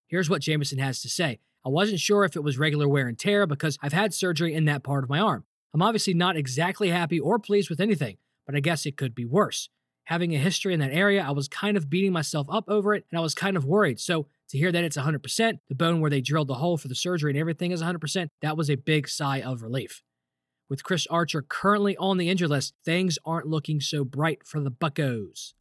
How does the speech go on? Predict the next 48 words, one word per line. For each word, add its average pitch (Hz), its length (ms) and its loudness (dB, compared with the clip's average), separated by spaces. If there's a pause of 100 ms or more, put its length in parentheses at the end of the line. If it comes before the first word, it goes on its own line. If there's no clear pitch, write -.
(400)
M 196 100 2
L 254 60 4
B 233 120 2
Trade 226 280 4
Rumors 175 280 2
reports 180 300 2
that 165 80 -6
the 170 80 -4
Yankees 214 400 0
announced 214 320 0
yesterday 127 480 -2
that 170 80 0
right-hander 202 540 2
Jonathan 208 500 0
Loaisiga 175 640 2
has 151 160 2
been 147 160 0
placed 190 340 0
on 165 120 2
the 160 80 2
ten-day 175 320 2
injured 143 280 0
list 135 260 -2
due 131 200 -2
to 151 100 -2
a 143 60 0
shoulder 120 340 -4
strain, 160 400 -2
and 190 100 4
manager 208 280 4
Aaron 208 240 4
Boone 208 160 8
announced 202 340 2
to 202 60 2
reporters 202 340 2
that 175 100 -2
Loaisiga 185 560 2
won't 190 240 -2 (120)
throw 202 180 2
a 156 120 0
baseball 151 600 0 (140)
for - 100 -4
at 190 80 -2
least 196 220 2
the 151 80 0
next 170 360 -2 (140)
four 190 220 0
weeks. 202 340 2